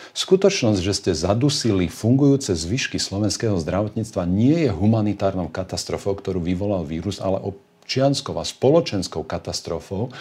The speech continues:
ktorú vyvolala skupina ľudí, ktorí si hovorí vláda, a konkrétne ministerstvo zdravotníctva. Už aj tak vlastne iba zo zotrvačnosti si tak hovoria.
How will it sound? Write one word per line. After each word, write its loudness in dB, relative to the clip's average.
ktorú 0
vyvolala 2
skupina -4
ľudí, -4
ktorí -10
si -10
hovorí -8
vláda, -8
a -10
konkrétne -8
ministerstvo -12
zdravotníctva. -6
Už 4
aj 4
tak 4
vlastne -2
iba -8
zo -8
zotrvačnosti -10
si -10
tak -12
hovoria. -12